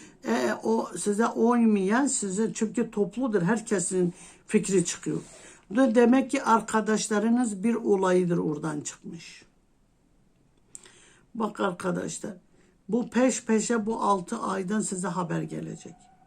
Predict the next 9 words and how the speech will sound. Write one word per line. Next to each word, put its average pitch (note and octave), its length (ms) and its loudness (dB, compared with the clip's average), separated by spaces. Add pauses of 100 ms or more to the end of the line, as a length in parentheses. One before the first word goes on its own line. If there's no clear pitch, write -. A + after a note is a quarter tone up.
(840)
Burada A#3 360 4
hayırlı G#3 760 2
bir B3 240 2 (800)
devlet F#3 520 4
kapısı E3+ 480 -2
size D#3 400 -8
çıkmış. - 800 -16 (120)
Bayraklı. F3+ 840 6 (1300)
<clears throat> A#3+ 100 6